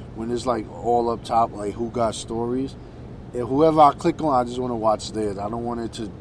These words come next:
go to the next person joint, 'cause then that's how they get my view, and I really didn't wanna watch their joint. But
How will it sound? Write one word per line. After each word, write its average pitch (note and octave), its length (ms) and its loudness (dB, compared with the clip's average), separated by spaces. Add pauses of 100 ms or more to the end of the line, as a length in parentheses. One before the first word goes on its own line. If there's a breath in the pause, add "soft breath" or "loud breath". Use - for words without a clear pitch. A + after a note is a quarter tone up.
(240)
go A2+ 200 -2
to A2+ 140 -8
the G#2 80 -8
next G#2 340 -10
person G2+ 360 -8
joint, - 240 -14 (320 loud breath)
'cause G#2+ 120 -8
then A2 240 -8
that's A#2 220 -4
how A#2+ 160 -2
they A2+ 140 -2
get G#2 220 -4
my A2 220 0
view, G#2+ 300 -4
and G2 180 -8 (120)
I A2 180 -4
really A2 320 -6
didn't G#2 380 -6
wanna G2+ 180 -8
watch G2+ 360 -4
their - 140 -10
joint. - 1200 -14
But C3+ 280 6